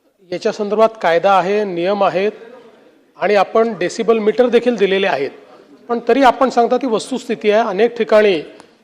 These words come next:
संगनमत होतं सगळ्यांचं आणि त्या ठिकाणी ते पाळलं जात नाही. याच्यामध्ये काही गोष्टी कायद्याने करायच्या आहेत आणि काही गोष्टी जनजागृतीने करायच्या आहेत. आपण सांगलीत नेता म्हणून आप-, मी सांगलीचंच आपल्याला सांगतो की मागच्या काळामध्ये मला आठवतं,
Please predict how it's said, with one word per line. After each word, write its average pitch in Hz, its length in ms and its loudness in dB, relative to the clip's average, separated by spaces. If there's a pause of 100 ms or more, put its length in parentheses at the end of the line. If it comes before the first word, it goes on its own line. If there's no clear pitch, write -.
(240)
संगनमत 233 460 4
होतं 233 200 6
सगळ्यांचं 202 520 -2
आणि 233 180 -2
त्या 214 140 -2
ठिकाणी 202 300 -2
ते 226 100 -2
पाळलं 190 360 2
जात 165 280 0
नाही. 170 180 2 (840)
याच्यामध्ये 269 640 6 (420)
काही 208 160 0
गोष्टी 233 300 -4
कायद्याने 240 440 4
करायच्या 240 420 2
आहेत 269 140 -4
आणि 240 180 -2
काही 233 220 0
गोष्टी 233 320 -4
जनजागृतीने 220 600 2
करायच्या 160 360 -2
आहेत. - 120 -10 (600)
आपण 175 220 -2
सांगलीत 214 440 0
नेता 240 260 4
म्हणून 233 200 2
आप-, 220 220 0
मी 220 100 -2
सांगलीचंच 226 580 0
आपल्याला 220 280 2
सांगतो 208 380 -8
की 233 440 -6 (600)
मागच्या 233 280 0
काळामध्ये 220 400 2
मला 214 180 2
आठवतं, 202 320 -2